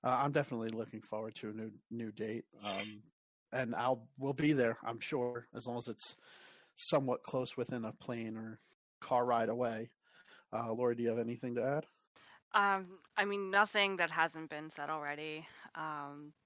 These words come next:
Speaker 2: just if you've never, ever attended a Distant World show before, um, really, I,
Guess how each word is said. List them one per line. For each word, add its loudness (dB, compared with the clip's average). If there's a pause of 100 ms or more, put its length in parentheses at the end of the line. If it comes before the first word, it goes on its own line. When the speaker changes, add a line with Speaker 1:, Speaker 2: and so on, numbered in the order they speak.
(100)
Speaker 2:
just -2
if -4
you've -4 (100)
never, 2
ever -2 (320)
attended -6
a -8
Distant -14
World -8
show -6
before, 4 (320)
um, -8 (340)
really, 0
I, -2